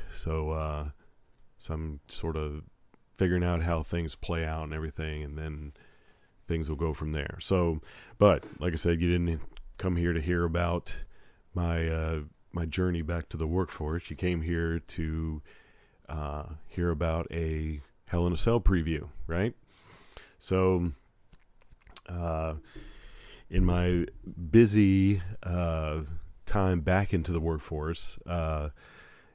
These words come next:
I have caught Raw and SmackDown on occasion, and actually the way my, uh, my schedule works out is I can, I can watch, uh, Raw and SmackDown live and stuff. But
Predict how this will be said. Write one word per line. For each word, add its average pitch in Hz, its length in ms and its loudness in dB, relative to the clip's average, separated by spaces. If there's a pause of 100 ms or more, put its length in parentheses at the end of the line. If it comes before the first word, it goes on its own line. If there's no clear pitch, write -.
(180)
I 92 540 4 (520)
have 101 180 0
caught 147 280 2
Raw 117 260 4
and 101 120 0
SmackDown 95 920 0 (680)
on 98 80 0
occasion, 90 760 0
and 95 160 -2
actually 95 520 2 (260)
the - 80 -4
way 92 400 2
my, 82 640 -2 (120)
uh, 78 340 -6
my 78 140 -6
schedule 90 360 4
works 80 300 -2
out 78 180 -2
is 76 140 -6
I 76 140 -8
can, 90 520 -4 (600)
I 85 100 -6
can 92 300 0
watch, 85 580 0
uh, 80 520 -6 (760)
Raw 85 260 2
and 82 100 0
SmackDown 80 640 -2
live 78 480 -2
and 78 140 -6
stuff. 76 420 -6
But 92 380 4